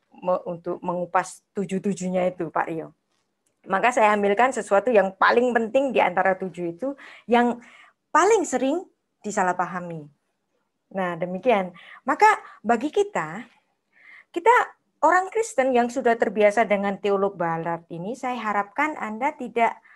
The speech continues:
mental block, ketakutan kalau saya mengajarkan Yudaisme. Enggak. Kita harus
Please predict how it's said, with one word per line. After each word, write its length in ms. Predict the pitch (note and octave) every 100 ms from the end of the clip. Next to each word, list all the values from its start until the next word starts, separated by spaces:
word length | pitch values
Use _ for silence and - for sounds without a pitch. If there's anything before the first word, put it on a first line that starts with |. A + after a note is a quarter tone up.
| _
mental 560 | A#3 A#3+ A#3 A#3+ A3 E3+
block, 320 | G3 F#3+ F#3 _ _ _
ketakutan 720 | - A#3+ G#3+ A3 A3 E4+ F4+ E4+ - _
kalau 240 | - C4+
saya 240 | - B3+ D4
mengajarkan 720 | D4+ C4 G#3+ A3 B3+ C#4+ D4
Yudaisme. 640 | G3+ G#3+ A#3 C4+ A3 G3+ -
Enggak. 320 | D4 C#4+ - - _ _ _ - - - - _ _ _ _ _ _
Kita 240 | E4+ G#4
harus 160 | F#4+ E4+